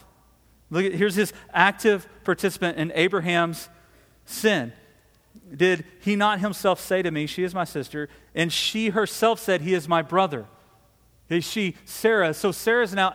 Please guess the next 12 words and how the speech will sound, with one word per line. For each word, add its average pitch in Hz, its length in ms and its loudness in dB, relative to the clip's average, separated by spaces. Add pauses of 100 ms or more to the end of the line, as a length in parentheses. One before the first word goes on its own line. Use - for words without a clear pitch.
actively 214 500 2
participating 170 920 -2 (260)
in 202 320 2
Abraham's 190 560 0
sin. 180 460 0 (240)
Verse 170 260 -2
thirteen, 202 420 0
it 180 80 -6
says 180 280 0
it 175 80 -2
again, 160 460 -2 (100)
right? 165 280 -4